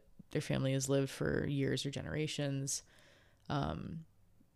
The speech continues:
and now Marfa exists on this sort of, like, teetering edge of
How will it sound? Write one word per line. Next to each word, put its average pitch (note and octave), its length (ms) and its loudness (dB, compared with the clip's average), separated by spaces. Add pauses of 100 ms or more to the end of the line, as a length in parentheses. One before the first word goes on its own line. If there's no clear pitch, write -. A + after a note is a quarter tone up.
(120)
and E3 120 8
now E3 160 8
Marfa F3 500 6
exists D3+ 560 4
on C#3+ 120 4
this C#3 160 6
sort C#3 220 6
of, C#3 180 -2
like, C#3 180 0
teetering D3 460 6
edge C3+ 360 6
of C3 540 4